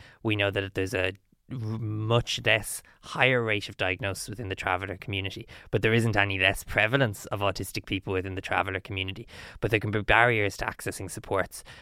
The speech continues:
People can have prejudiced and stigmatising views of minority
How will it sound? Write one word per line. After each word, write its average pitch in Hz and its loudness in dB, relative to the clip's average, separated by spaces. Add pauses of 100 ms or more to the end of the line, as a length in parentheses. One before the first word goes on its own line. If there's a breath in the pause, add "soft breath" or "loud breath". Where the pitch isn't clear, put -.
People 113 2
can 104 2
have 101 2 (260 soft breath)
prejudiced 110 0
and 98 -4
stigmatising 101 0
views 101 -2 (340 loud breath)
of 107 4
minority 98 2